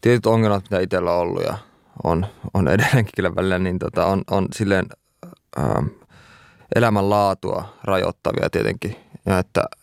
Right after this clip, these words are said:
et tota, ö, jos on taipumusta vaikka masennuksen tai muuta, niin sehän pistää ihan työkyvyttömäksi ja muuta. Mut sit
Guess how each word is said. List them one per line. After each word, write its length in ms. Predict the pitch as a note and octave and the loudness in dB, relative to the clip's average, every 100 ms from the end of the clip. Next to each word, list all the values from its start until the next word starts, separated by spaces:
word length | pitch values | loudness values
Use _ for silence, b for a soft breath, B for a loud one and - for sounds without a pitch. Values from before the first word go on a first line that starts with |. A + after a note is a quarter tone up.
| - | -8
et 100 | G#2 - | -6 -2
tota, 360 | F2+ - - G#2 B B B B B B B B B B B | -2 0 -2 -4 B B B B B B B B B B B
ö, 260 | A2 G#2+ G#2+ G2+ | 2 4 2 0
jos 180 | A#2 A2+ | 0 0
on 100 | A2 | 0
taipumusta 500 | A2+ G#2 G#2 G#2 F#2+ | 0 0 -2 -4 -2
vaikka 360 | F2 - F#2+ - B B B B - - - | -2 0 -4 -4 B B B B -8 -8 -4
masennuksen 640 | D#2+ F#2 F2 F#2 - G2 | -2 0 0 -2 0 0
tai 140 | E2+ F2 | 0 0
muuta, 320 | F#2+ F#2+ F2 | 0 0 -2
niin 160 | F2+ | -4
sehän 280 | F#2+ G#2 F#2+ | -4 -2 -2
pistää 300 | G2 F#2+ G2 | -2 -2 0
ihan 220 | G2 F#2+ | 0 0
työkyvyttömäksi 840 | F#2 F2+ F#2 F2+ F2 - F2+ - F2+ | 0 0 0 -4 -4 -2 -4 -2 -2
ja 60 | |
muuta. 320 | F2 F#2 - | 0 0 0
Mut 140 | F2+ F#2+ | -2 0
sit 200 | A#2+ | -2